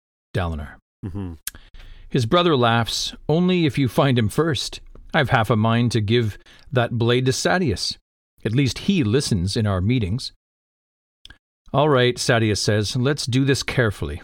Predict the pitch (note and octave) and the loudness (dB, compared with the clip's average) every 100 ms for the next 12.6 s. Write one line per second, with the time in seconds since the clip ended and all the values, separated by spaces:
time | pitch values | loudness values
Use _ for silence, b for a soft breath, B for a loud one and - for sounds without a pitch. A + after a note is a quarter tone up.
0 | _ - C3+ D#3 F3 E3 C3+ - B2 B2+ | _ -2 2 2 2 2 0 2 2 2
1 | B2+ C3 C3 C3+ C#3 D3 B2 C3+ - - | 2 2 4 2 2 2 0 -2 -4 -20
2 | _ _ _ _ _ _ _ _ _ - | _ _ _ _ _ _ _ _ _ -2
3 | A#2+ A#2+ A2 G#2 F#2+ G#2+ G2+ G2+ F#2+ G#2+ | 0 2 2 2 2 0 0 -2 0 0
4 | F#2+ F#2 G2 G#2 G#2 F#2+ - _ _ _ | 0 -2 0 0 0 -2 -6 _ _ _
5 | - - A#2 A#2 A#2+ A#2 G2+ - B2+ A2+ | -8 0 2 2 2 0 -2 0 0 0
6 | - - A#2+ A2 A2+ A2 A2+ A2+ - _ | -2 -2 -2 0 0 0 2 0 -4 _
7 | _ _ _ A#2 G2+ - C#3 A#2 - A2 | _ _ _ -4 -4 -2 -2 0 0 0
8 | - A2+ A2 G#2 G2 - - A#2 A#2 C3 | 0 0 2 0 -2 -8 -4 -2 0 0
9 | - B2 A#2+ A#2+ G#2 A2 A2+ A#2 - A#2+ | 0 0 2 2 0 0 0 0 2 2
10 | A2+ A2 G2 B B B B _ _ _ | 2 0 -2 B B B B _ _ _
11 | B2 C3 B2+ A2+ G#2 B2 C3 - - B2+ | 2 4 4 4 2 0 -2 -8 -4 -2
12 | G#2 G#2+ G#2+ F#2 F2 | 0 2 0 0 -4